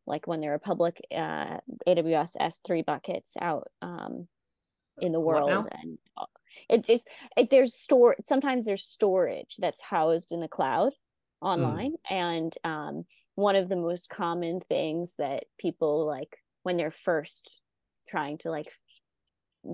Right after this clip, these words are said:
Speaker 1: find things they maybe shouldn't, they look for that,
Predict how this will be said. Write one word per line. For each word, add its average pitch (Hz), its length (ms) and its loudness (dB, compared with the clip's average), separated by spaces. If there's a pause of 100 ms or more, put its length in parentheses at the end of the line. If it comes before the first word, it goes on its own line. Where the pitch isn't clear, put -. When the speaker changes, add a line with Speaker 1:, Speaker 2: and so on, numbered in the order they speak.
(560)
Speaker 1:
find 165 320 2
things 165 280 0
they 175 100 2
maybe 156 220 0
shouldn't, 190 380 -2 (280)
they 185 120 4
look 170 380 2
for 180 160 0
that, 165 220 -2